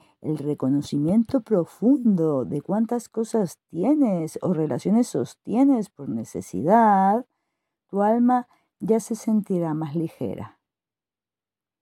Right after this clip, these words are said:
¿De verdad quieres elevar tu vibración?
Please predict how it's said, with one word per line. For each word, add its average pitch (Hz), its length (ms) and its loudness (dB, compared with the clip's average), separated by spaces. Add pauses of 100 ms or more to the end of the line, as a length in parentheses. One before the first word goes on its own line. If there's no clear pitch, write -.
(2500)
¿De 156 200 -2
verdad 147 500 -2
quieres 190 580 0 (120)
elevar 151 460 -4
tu 147 220 -12
vibración? 123 920 -4